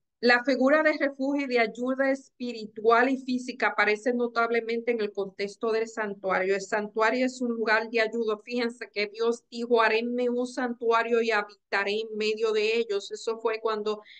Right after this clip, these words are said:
Israel estuvo en el desierto. El santuario era símbolo de que la presencia de Dios, la chequina, estaba ahí, era símbolo de que Dios estaba en medio de su pueblo, que era un refugio,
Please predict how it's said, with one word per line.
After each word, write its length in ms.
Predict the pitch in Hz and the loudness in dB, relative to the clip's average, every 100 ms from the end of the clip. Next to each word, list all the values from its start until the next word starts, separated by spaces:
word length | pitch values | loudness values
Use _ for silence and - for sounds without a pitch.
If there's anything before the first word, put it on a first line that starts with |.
| _ | _
Israel 640 | - 220 226 233 214 220 226 | -8 -4 2 4 4 2 0
estuvo 420 | 233 - 226 220 | -2 -6 -4 -2
en 100 | 220 | -2
el 140 | 214 | -4
desierto. 560 | 214 208 - 233 226 214 | -2 -4 0 -2 0 -4
El 80 | 214 | -2
santuario 840 | 226 208 214 226 247 254 247 247 | 0 -2 0 2 2 2 4 4
era 380 | 240 247 247 254 _ _ _ | 4 4 2 -2 _ _ _
símbolo 640 | - - 277 262 233 220 220 | -14 -2 0 2 4 4 4
de 220 | 220 220 | 0 0
que 120 | 226 | 0
la 200 | 214 214 | 2 0
presencia 640 | 202 202 - 247 254 262 262 | -2 -6 -2 -2 -2 -2 0
de 120 | 240 | 0
Dios, 300 | 240 233 240 | 2 0 2
la 200 | 220 220 | 0 -2
chequina, 600 | - 202 254 262 240 208 | -6 -8 -2 0 0 -2
estaba 380 | 208 - 208 202 | -2 0 2 2
ahí, 280 | 214 214 208 | 0 0 2
era 180 | 226 | 2
símbolo 580 | 226 - 262 247 226 220 | -2 -6 -2 2 4 4
de 140 | 208 202 | 2 0
que 180 | 208 | 0
Dios 380 | 208 226 254 247 | 0 0 0 0
estaba 480 | 247 - 233 226 233 | -8 -6 0 2 2
en 200 | 226 220 | 0 -4
medio 340 | 233 247 254 | -4 -2 2
de 140 | 240 233 | 2 2
su 200 | - 214 | -2 -8
pueblo, 380 | 233 233 214 214 | 0 2 2 -2
que 120 | 220 | -2
era 80 | 220 | 0
un 220 | 240 240 | 0 -2
refugio, 960 | 240 220 220 - 254 269 262 202 185 | -2 0 0 -2 0 2 2 -2 -8